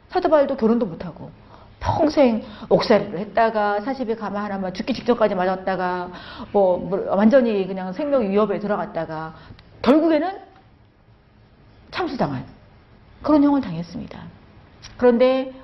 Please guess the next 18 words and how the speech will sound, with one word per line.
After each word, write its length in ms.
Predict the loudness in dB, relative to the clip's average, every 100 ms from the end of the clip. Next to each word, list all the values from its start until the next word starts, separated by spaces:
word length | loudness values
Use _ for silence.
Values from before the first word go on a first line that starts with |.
| 0
우리 100 | 2
하늘에 280 | 4 4
갔을 280 | 4 0 -6
때 220 | -4 -2
바울이 240 | 0 0 0
어떤 240 | -2 -2
모습을 260 | -4 -6 -10
하고 140 | -10
있을까? 300 | -14 -16 -20 -20 -20 -20 -20 -20 -20 -20 -20 -20 -12
하, 680 | -6 -4 -6 -10 -14 -10
정말 500 | -2 2 2 2 -2 -8 -18 -20 -20 -6
너무나, 960 | -2 0 2 4 6 4 4 0 -4 -12 -18 -20 -8 0
너무나 600 | 2 2 2 0 -4 -8 -16 -4
아름다운 360 | 2 4 4 0
모습을 220 | -2 -4
하고 140 | -6 -8
있지 160 | -8
않을까. 460 | -10 -10 -12 -12